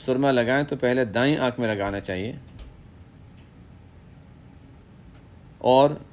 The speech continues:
نمبر چار، جب سرما لگائیں تو طاق عدد لگائیں۔ طاق عدد کا مطلب یہ ہوا کہ دائیں آنکھ میں تین مرتبہ،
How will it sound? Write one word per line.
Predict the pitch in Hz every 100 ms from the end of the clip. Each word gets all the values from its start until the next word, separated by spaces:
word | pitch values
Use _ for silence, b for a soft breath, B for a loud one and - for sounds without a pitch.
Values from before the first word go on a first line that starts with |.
| -
نمبر | 117 120 117
چار، | 107 120 120 170 160 - - - - -
جب | 104 -
سرما | 123 131
لگائیں | 123 110 117 135 170 - - - -
تو | 127
طاق | 117 - 127 139 135
عدد | 117 104 107 92
لگائیں۔ | 85 76 - - - - - - - - - - - - - - - - - - - - - - - - - - -
طاق | 117 135 147
عدد | 147 147 151 - - - - - - - - -
کا | -
مطلب | 127 127 147 143
یہ | 156
ہوا | 135 123 135
کہ | 147 135 131 131 - - - - - - - - 92
دائیں | 101 127 147
آنکھ | 131 135 135
میں | 143 143 151 -
تین | - 120
مرتبہ، | 135 139 135 143